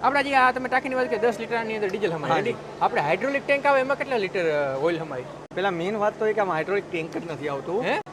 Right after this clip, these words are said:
Speaker 2: હા, આપણે
Speaker 1: પછી?
Speaker 2: ડાયરેક્ટ ગિયરબોક્સમાં જ ઓઇલ સપ્લાય કરી દીધી છે, કે જેથી ગિયરબોક્સમાંથી જ હાઇડ્રોલિક ઓઇલ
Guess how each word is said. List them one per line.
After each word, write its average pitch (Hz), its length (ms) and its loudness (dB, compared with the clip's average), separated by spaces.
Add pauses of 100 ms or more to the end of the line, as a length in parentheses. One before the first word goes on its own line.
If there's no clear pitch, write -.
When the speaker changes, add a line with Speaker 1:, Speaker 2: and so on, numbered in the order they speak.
(180)
Speaker 2:
હા, 147 280 6 (120)
આપણે 170 300 4
Speaker 1:
પછી? 226 80 6
Speaker 2:
ડાયરેક્ટ 175 400 4
ગિયરબોક્સમાં 202 680 2
જ 196 40 -2 (500)
ઓઇલ 185 160 2
સપ્લાય 175 320 0
કરી 156 180 -4
દીધી 139 280 -8
છે, 202 160 0
કે 185 120 0
જેથી 170 280 0
ગિયરબોક્સમાંથી 185 760 -2
જ 196 60 -4
હાઇડ્રોલિક 170 400 0
ઓઇલ 196 200 2